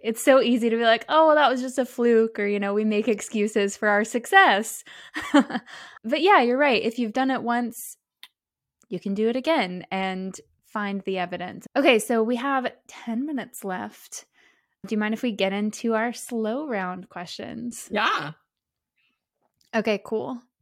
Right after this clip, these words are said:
Speaker 1: Actually, before I even ask a normal slow round question, I didn't ask you this a second ago, and I meant to.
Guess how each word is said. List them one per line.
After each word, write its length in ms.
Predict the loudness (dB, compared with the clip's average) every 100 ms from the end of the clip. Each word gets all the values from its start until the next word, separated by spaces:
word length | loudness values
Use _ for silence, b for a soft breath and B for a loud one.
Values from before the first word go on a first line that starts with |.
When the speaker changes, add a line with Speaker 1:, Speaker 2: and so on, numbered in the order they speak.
| -2
Speaker 1:
Actually, 520 | 2 2 0 0 0
before 420 | -2 -6 -6 -2 0
I 120 | -2
even 280 | -4 -6 -6
ask 320 | -8 -8 -6
a 320 | -6 -4 -6 -10
normal 560 | -8 -4 0 2 2 0
slow 260 | -4 -4 -4
round 260 | -4 -8
question, 580 | -10 -10 -8 -8 -8 -6 -2
I 100 | 0
didn't 240 | 0 -4
ask 320 | -6 -6 -6
you 80 | -4
this 200 | -4 -6
a 40 |
second 300 | -8 -6 -6
ago, 200 | -6 -4
and 120 | -6 -6
I 40 |
meant 340 | -4 -6 -6
to. 520 | -10 -8 -8 -8 -10